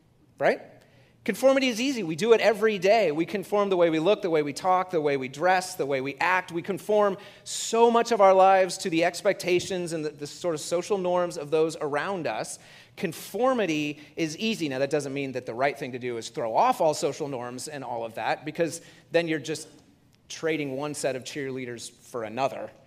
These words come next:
<laughs> Instead of making you all happy, I'm just making me happy. That's, that's not the right way either. Uh, but conformity, I mean, in the end, all you have to do is do the right thing and avoid anyone, any place, or any person who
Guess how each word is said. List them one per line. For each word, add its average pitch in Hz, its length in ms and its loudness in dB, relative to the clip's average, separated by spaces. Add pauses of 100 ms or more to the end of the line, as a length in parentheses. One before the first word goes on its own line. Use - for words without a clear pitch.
(120)
<laughs> - 280 -20
Instead 147 340 -2
of 143 60 -4
making 139 260 -4
you 151 220 0
all 131 120 2
happy, 120 320 -4
I'm 120 100 -10
just 123 120 -10
making 120 340 -10
me 135 180 -8
happy. 98 420 -12
That's, - 340 -10 (140)
that's 135 200 -6
not 123 200 -6
the 123 100 -6
right 117 180 -2
way 110 280 -4
either. 127 420 -8 (560)
Uh, 127 220 2 (460)
but 185 120 2
conformity, 180 840 0
I 165 80 -2
mean, 156 260 -6 (500)
in 156 80 -4
the 180 140 6
end, 202 140 4
all 185 100 4
you 175 100 2
have 170 100 0
to 156 80 -8
do 165 240 2
is 131 320 -4 (200)
do 156 120 -4
the 147 100 0
right 143 220 2
thing 156 220 -2
and 135 80 -8
avoid 139 320 -2
anyone, 139 640 -6
any 127 120 -8
place, 135 320 -4
or 139 40 -6
any 123 240 -10 (400)
person 120 360 -6
who 120 240 -12